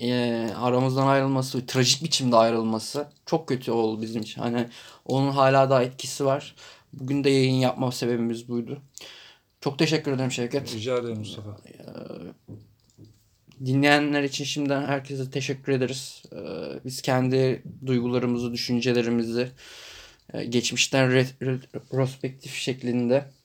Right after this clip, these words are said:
Speaker 1: Kobe ile olan, e, basketbola olan sevgimizi, bakış açımızı, ona karşı bir saygı duruşu şeklinde yapmak istedik. Bugün de sizlerle bu, e,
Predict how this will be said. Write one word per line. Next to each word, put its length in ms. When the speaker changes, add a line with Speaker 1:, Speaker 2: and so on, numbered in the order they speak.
Speaker 1:
Kobe 300
ile 220
olan, 340
e, 200
basketbola 600
olan 280
sevgimizi, 720
bakış 260
açımızı, 600
ona 240
karşı 360
bir 60
saygı 360
duruşu 220
şeklinde 600
yapmak 480
istedik. 500
Bugün 260
de 60
sizlerle 460
bu, 420
e, 60